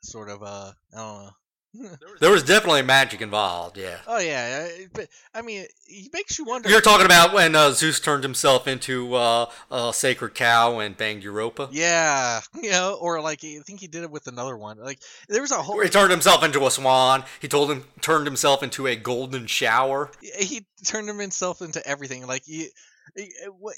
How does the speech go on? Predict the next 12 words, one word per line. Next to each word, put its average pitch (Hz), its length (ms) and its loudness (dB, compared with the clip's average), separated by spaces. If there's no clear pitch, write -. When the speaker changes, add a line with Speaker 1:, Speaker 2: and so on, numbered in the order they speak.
Speaker 1:
you 185 220 -10
wonder, 226 400 -6
like, 147 300 -10
how 302 260 -10
does 403 180 -6
this 339 140 -8
sex - 760 -10
actually 185 520 -12
work? 208 300 -12
And 160 160 -12
then 165 180 -12
the 123 180 -10